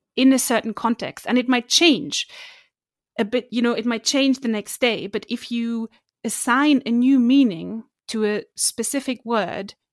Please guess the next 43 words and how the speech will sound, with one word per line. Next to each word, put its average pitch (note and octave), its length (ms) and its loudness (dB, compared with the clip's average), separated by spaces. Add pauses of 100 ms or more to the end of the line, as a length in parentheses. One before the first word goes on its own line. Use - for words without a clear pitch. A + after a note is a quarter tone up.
in A3 80 -2
a A3 80 -2
specific C4+ 520 -6
instant, A#3+ 340 -2
in G3+ 80 -8
a G3 40 -8
specific - 540 -10
group A3+ 240 -8
of - 180 -18 (220)
people, - 480 -4 (1300)
it's B3+ 180 -4
important C4+ 400 0
that - 180 -4
you A3+ 60 -4
have - 260 -6
access - 380 -4
to - 160 -8
that G3 200 -6
meaning. A3 460 -4 (220)
And A3 340 0
if - 380 -8
you, A3+ 800 -6 (640)
if - 200 -6
you B3 80 2
go B3+ 300 2
in G#3+ 640 0
with G#3+ 300 -2
your G#3+ 360 -2
kind G#3 220 -6
of, G3+ 60 -10
with G#3+ 140 -4
the A3 100 -2
meaning B3 400 6
of G3+ 160 -4
that F#3+ 180 -2
word A3 300 2
in G3+ 100 0
mind F#3 300 -2
that F#3+ 160 -4
you G#3+ 160 -2
learned G#3 320 0
growing F#3 320 -4
up, F#3 340 -2